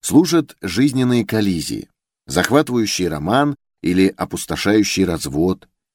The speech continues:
собственные болезни или потеря близкого человека,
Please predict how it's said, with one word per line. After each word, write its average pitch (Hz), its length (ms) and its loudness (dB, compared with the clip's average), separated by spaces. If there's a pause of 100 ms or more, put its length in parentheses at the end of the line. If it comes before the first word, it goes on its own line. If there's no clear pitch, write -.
(160)
собственные 127 640 2
болезни 104 720 0
или 87 320 -2
потеря 110 560 2
близкого 92 500 -2
человека, 85 720 -2